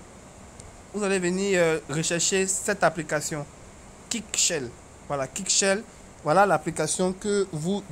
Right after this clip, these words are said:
devez installer. Voilà, c'est l'application que vous devez installer qui est là, Kickshell. Voilà. Une fois que vous avez fini d'installer l'application,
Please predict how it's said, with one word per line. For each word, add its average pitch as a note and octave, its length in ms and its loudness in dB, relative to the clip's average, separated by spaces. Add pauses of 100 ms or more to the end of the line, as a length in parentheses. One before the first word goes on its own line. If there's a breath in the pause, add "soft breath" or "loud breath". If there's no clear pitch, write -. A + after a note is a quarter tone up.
devez D3+ 540 4 (560)
installer. D#3+ 560 6 (1120)
Voilà, C#3 300 4 (240)
c'est - 140 2
l'application F3 520 4
que A3 100 -4
vous A3 120 -2
devez F3 340 2
installer E3 380 2
qui E3+ 100 -2
est C#3 80 4
là, B2+ 180 2 (480)
Kickshell. D#3+ 520 6 (1120)
Voilà. C3+ 360 4 (360 loud breath)
Une B3 100 6
fois C4+ 160 6
que C4 80 0
vous B3+ 80 2
avez G#3+ 160 6
fini G3+ 240 0
d'installer F3 480 2
l'application, E3 720 2